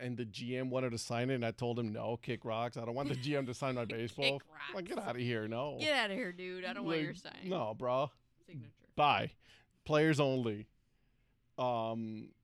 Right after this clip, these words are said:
Speaker 1: so, yeah. That was, uh, yeah, that, and we went to,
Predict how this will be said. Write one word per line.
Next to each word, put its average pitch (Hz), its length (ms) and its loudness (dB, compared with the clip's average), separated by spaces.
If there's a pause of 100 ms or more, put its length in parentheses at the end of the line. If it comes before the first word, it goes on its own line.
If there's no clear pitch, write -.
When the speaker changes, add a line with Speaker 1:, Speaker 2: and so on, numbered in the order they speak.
(600)
Speaker 1:
so, 110 320 -8 (440)
yeah. 117 140 -8 (1160)
That 120 200 -4
was, 117 200 -2
uh, 107 240 -2
yeah, 107 140 -4
that, 120 280 0
and 117 140 -2
we 127 80 0
went 131 220 -2
to, 110 200 -6